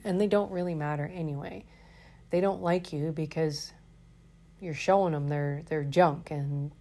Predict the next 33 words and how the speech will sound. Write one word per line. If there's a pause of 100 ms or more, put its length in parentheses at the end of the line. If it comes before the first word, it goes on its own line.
they
don't
like
their
junk.
That's
why
they're
projecting
it.
They're
trying
to
get
rid
of
it,
and
they
can't
get
rid
of
it.
And
if
you're
throwing
it
right
back
at
them,